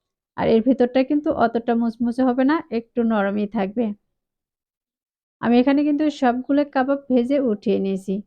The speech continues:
আর এগুলো ভাজার পর দেখে কিন্তু বুঝতে পারতেছেন একদম রেস্টুরেন্টের মতোই কিন্তু এই কাবাবগুলো তৈরি হয়েছে।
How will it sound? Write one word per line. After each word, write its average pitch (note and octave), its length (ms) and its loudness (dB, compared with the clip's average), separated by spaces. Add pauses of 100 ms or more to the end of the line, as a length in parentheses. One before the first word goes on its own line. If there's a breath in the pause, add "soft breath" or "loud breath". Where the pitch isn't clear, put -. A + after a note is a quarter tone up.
(420)
আর A3+ 140 -2
এগুলো B3+ 280 4
ভাজার B3 360 0
পর C#4 160 -2 (100)
দেখে A3+ 260 0
কিন্তু C4+ 260 -2
বুঝতে A3 360 -4
পারতেছেন B3+ 460 -2 (120)
একদম A3+ 380 -4 (120)
রেস্টুরেন্টের B3+ 680 -2
মতোই A3+ 380 0
কিন্তু C4 280 -6 (100)
এই G#3 160 -2
কাবাবগুলো A3+ 640 -2
তৈরি F#3+ 320 -2
হয়েছে। G3 340 -4